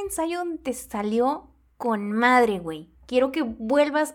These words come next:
o lo mejores eso. Entonces, si me muestras algo peor, ahí ya sé que estás teniendo fallas.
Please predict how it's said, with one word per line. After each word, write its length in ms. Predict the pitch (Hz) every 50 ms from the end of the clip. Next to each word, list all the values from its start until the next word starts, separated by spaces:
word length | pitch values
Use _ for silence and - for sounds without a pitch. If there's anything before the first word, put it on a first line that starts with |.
| - -
o 120 | 226 226
lo 120 | 226 208
mejores 640 | 196 190 185 190 - 233 220 220 208 180 175 175 -
eso. 280 | 185 175 175 - 151 156
Entonces, 340 | 165 - - 185 196 214 214
si 100 | 262 254
me 120 | 240 247 254
muestras 420 | 254 269 285 294 - - 370 359 381
algo 280 | 339 330 320 320 -
peor, 400 | - 262 254 240 240 262 285 - - _ _ _ _ _ _ _ _
ahí 240 | - 170 175 180 190
ya 120 | 202 208 208
sé 180 | 214 214 202 208
que 80 | 240
estás 240 | 226 - 196 185 190
teniendo 680 | 214 202 196 190 196 190 190 202 202 202 214 214 - _
fallas. 460 | - 147 139 135 135 - - - _